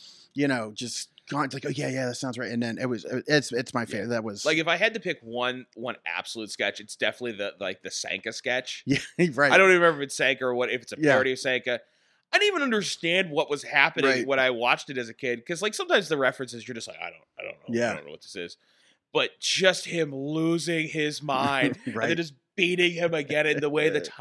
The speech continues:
Speaker 2: like, it's just really well put
Speaker 1: Yeah.
Speaker 2: together. Like, that's one of the things that's, like, it's nice that they still incorporate is they have, like, some, like, pre-tape segments so they can, like, play up the more cinematography. They
Speaker 1: Right.
Speaker 2: can play on different parts because usually most of the time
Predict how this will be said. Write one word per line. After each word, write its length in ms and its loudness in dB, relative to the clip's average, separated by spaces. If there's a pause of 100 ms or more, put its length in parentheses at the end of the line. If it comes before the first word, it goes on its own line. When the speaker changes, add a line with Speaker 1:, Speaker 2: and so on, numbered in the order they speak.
(180)
Speaker 2:
like, 200 2
it's 160 0
just 240 -4
really 320 -2
well 200 4
put 160 -2
Speaker 1:
Yeah. 100 4
Speaker 2:
together. 360 2
Like, 240 -4 (260)
that's 140 0
one 120 0
of 60 -2
the 60 -14
things 220 -6
that's, 200 -10
like, 240 0
it's 220 -8
nice 380 -2
that 140 -6
they 100 -4
still 240 -4
incorporate 580 -6
is 140 -8
they 100 -4
have, 220 -2
like, 160 -6 (240)
some, 220 -2
like, 160 -6
pre-tape 420 -6
segments 460 -8
so 100 -6
they 140 -4
can, 160 -10
like, 220 -10
play 180 -6
up 80 -10
the 80 -16
more 160 -12
cinematography. 440 0
They 60 -2
Speaker 1:
Right. 200 6
Speaker 2:
can 100 -8
play 160 0
on 80 0
different 220 -8
parts 200 0
because 280 -6
usually 280 -6
most 220 -8
of 80 -20
the 60 -10
time 120 -8